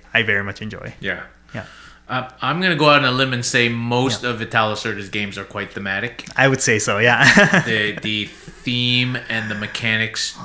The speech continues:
Speaker 2: do mesh quite
Speaker 1: Mm.
Speaker 2: well. Some
Speaker 1: Yeah.
Speaker 2: of his games are more thematic than others.
Speaker 1: Yeah.
Speaker 2: I think the most ones are, like, Lisboa,
Speaker 1: Mm-hmm.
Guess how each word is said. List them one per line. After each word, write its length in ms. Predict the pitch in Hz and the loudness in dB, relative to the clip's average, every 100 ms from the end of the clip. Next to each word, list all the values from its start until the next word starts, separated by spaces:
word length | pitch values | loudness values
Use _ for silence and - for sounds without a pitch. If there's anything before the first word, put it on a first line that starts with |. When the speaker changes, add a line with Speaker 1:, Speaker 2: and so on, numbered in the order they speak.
| 104 | -8
Speaker 2:
do 240 | 113 113 | -6 -4
mesh 580 | 110 107 107 107 - - - | -6 -2 -2 0 -2 -6 -2
quite 180 | 151 | 0
Speaker 1:
Mm. 100 | 131 110 | 0 0
Speaker 2:
well. 340 | 107 117 170 | 0 0 -4
Some 240 | - 143 | -2 0
Speaker 1:
Yeah. 80 | 123 | 2
Speaker 2:
of 40 | 113 | 0
his 100 | 107 | 0
games 180 | 113 110 | 0 0
are 60 | 107 | -4
more 220 | 107 110 | -4 -4
thematic 400 | 117 104 104 95 | -4 -2 -2 -2
than 160 | 101 95 | -6 -4
others. 460 | 113 175 180 - | -4 -6 -8 -10
Speaker 1:
Yeah. 120 | 127 107 | -8 -6
Speaker 2:
I 40 | |
think 160 | 107 95 | -6 -8
the 60 | |
most 380 | 95 98 101 - | -10 -8 -8 -8
ones 260 | 98 98 98 | -8 -8 -8
are, 120 | 92 | -8
like, 240 | 92 87 | -8 -10
Lisboa, 840 | 87 90 104 98 98 95 95 92 - | -10 -12 -8 -4 -2 -2 -2 -6 -8
Speaker 1:
Mm-hmm. 240 | 135 120 | -8 -6